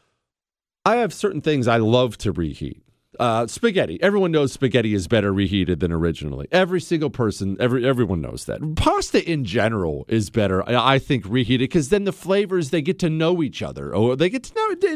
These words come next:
in a day or two. They gotta get together for a while, right? The marriage is stronger after twenty years, Chris. Yeah, but an omelet? I mean, an egg, an egg costs, like, fifteen cents.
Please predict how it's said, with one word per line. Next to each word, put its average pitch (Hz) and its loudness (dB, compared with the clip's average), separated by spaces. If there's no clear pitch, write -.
in 302 0
a 294 0
day 294 0
or 311 -4
two. 180 -2
They 185 2
gotta 285 -2
get 320 -2
together 269 0
for 139 -2
a 113 2
while, 78 -4
right? 160 0
The 220 0
marriage 233 0
is 226 -6
stronger 208 -2
after 131 -2
twenty 165 0
years, 156 -2
Chris. 147 0
Yeah, 185 2
but 165 -2
an 90 0
omelet? 302 0
I 170 0
mean, 180 2
an 165 2
egg, 330 0
an 160 2
egg 285 2
costs, 233 2
like, 285 0
fifteen 311 0
cents. 285 0